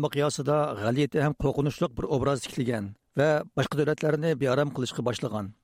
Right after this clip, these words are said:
Taraqqiy qilayotgan davlatlar Xitoydan qarz ilib, uning o'simini emas, qarzning o'zini qaytara olmayotgan bo'lib, bu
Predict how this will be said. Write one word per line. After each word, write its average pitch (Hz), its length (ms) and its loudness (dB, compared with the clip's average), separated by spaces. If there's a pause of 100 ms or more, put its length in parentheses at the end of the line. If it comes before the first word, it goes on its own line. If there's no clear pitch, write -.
(200)
Taraqqiy 160 320 0
qilayotgan 151 460 0
davlatlar 147 400 0 (100)
Xitoydan 143 440 0
qarz 151 280 0
ilib, 160 260 0 (440)
uning 170 280 4
o'simini 151 460 2
emas, 156 360 2
qarzning 143 460 0
o'zini 147 460 2
qaytara 151 280 2
olmayotgan 143 480 2
bo'lib, 151 240 2 (580)
bu 135 140 2